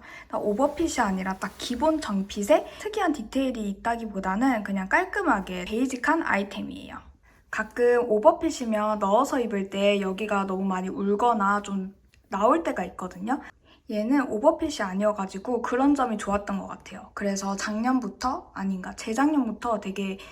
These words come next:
단품으로도 많이 활용했지만 레이어드로 많이 활용했던 제품 중에 하나입니다. 화이트 셔츠만큼이나 기본 아이템으로 많이 활용되는 아이템이에요. 그리고 울 팬츠는 메리어 라운드 제품이고,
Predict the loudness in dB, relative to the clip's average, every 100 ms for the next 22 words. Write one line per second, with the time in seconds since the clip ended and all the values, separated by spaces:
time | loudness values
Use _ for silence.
0 | -20 -10 -2 0 2 4 4 2 -2 -2
1 | -2 0 2 2 2 0 2 2 2 0
2 | 0 0 -2 -2 -4 -6 -4 -2 0 2
3 | 0 0 -6 -6 -10 -6 -6 -4 -2 0
4 | 0 -2 -8 -10 -14 -16 _ _ _ _
5 | -12 -2 0 0 -2 -4 -4 -2 0 0
6 | 0 -2 2 2 2 -4 -2 2 2 0
7 | -4 -2 0 0 -2 -4 -2 0 0 0
8 | 0 0 0 -2 -6 -6 -8 -10 -10 -14
9 | -16 -18 -20 -20 -8 -4 0 2 2 2
10 | -2 0 4 6 6 4 4 6 8 8
11 | 6 2 -4 -8 -6 -4 -2 4 4